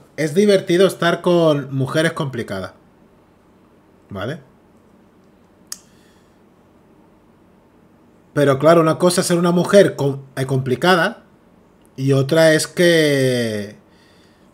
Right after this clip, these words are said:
se incida en daño físico. ¿Vale? No sé. No sé, ya os digo, eso lo que, bueno, a ver, esto es a ver cómo le contesta Johnny, tío.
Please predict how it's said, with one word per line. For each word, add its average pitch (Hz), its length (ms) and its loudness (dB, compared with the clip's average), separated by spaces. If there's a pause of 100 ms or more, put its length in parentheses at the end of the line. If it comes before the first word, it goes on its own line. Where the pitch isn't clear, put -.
(240)
se 147 360 -4
incida 156 640 2
en 135 160 -2
daño 151 320 0
físico. - 540 -4 (920)
¿Vale? 117 360 -6 (3750)
No 135 200 -4
sé. - 140 -10 (1600)
No 151 140 -2
sé, 120 200 -6
ya 147 140 0
os 143 60 2
digo, 131 200 4
eso 143 200 0
lo 160 140 0
que, - 60 -14
bueno, 139 220 -2
a 131 60 0
ver, 143 160 2
esto 160 280 -2
es 170 240 2
a 139 60 0
ver 156 180 0
cómo 165 200 -2
le 156 120 0
contesta 139 460 -4
Johnny, 147 260 -4
tío. 143 260 -12